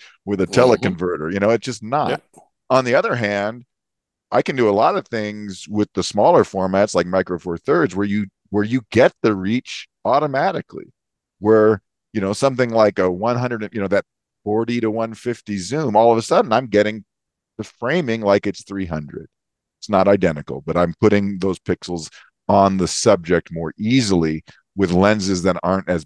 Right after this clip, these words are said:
Speaker 1: big or heavy or as expensive. So I think it just depends. So that, that
Speaker 2: I,
Speaker 1: was kind
Speaker 2: I
Speaker 1: of
Speaker 2: think
Speaker 1: a
Speaker 2: it depends
Speaker 1: question that
Speaker 2: on what your passion is. And
Speaker 1: Yeah.
Speaker 2: thing
Speaker 1: It's
Speaker 2: I
Speaker 1: a
Speaker 2: would
Speaker 1: trick-
Speaker 2: absolutely agree with is if what you really love is photography with longer focal lengths,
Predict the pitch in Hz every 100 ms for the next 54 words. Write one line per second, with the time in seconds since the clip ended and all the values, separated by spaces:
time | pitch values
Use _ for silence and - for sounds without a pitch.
0 | _ 90 85 76 80 76 80 76 71 71
1 | 71 - - - - 85 147 185 202 147
2 | 101 87 - 73 - 58 - 82 - -
3 | - 123 - 143 151 143 - 117 113 147
4 | 139 131 104 117 110 110 104 90 95 90
5 | 92 95 101 101 92 - 87 87 - 82
6 | 78 76 90 80 92 65 _ _ 110 104
7 | 98 98 110 110 120 117 131 127 117 110
8 | 92 85 90 98 78 76 80 85 82 -
9 | _ _ _ _ _ _ _ - 95 -
10 | _ 92 107 101 101 90 92 101 120 127
11 | 101 85 78 85 80 - 82 85 82 85
12 | 85 90 80 80 82 80 85 87 95 92
13 | 101 95 - 104 107 110 -